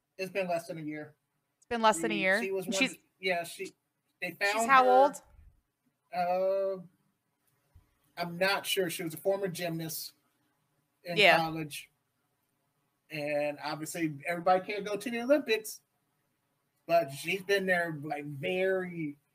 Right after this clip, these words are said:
Speaker 1: like, she hasn't been on television more than three months.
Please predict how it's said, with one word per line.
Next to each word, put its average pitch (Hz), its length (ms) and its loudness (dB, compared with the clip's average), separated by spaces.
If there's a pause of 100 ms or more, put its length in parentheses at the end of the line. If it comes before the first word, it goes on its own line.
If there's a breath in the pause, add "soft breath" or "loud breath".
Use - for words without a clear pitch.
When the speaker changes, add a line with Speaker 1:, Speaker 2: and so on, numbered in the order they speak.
(180)
Speaker 1:
like, - 120 2
she 254 200 2
hasn't 185 300 8
been 175 120 0
on 156 180 -4
television 151 600 -2
more 156 180 -6
than 139 120 -10
three 156 240 -4
months. - 480 -14